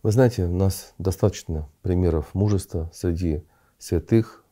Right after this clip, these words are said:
воинов, полководцев. Мальчика обязательно надо учить на этих примерах. Ну, во-первых, обязательно мальчику надо читать Священное Писание, читать Евангелие. Ибо из Евангелия ребенок своей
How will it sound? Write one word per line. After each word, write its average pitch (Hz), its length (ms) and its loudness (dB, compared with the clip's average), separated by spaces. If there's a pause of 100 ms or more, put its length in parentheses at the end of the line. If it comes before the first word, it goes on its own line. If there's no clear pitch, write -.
(380)
воинов, 95 520 4
полководцев. 92 800 0 (720)
Мальчика 98 580 4
обязательно 87 500 2 (100)
надо 85 440 -2 (300)
учить - 340 -2
на 95 60 0
этих 87 280 -4
примерах. 82 600 -6 (720)
Ну, 80 140 -4
во-первых, 104 580 2 (320)
обязательно 95 560 2
мальчику 90 420 0
надо 87 320 -2 (160)
читать 98 380 -4
Священное 90 480 -6
Писание, 85 720 -6
читать - 480 -2 (120)
Евангелие. 85 760 0 (800)
Ибо 92 300 -2
из 92 240 0
Евангелия 107 800 4 (180)
ребенок 101 600 2
своей 87 500 -4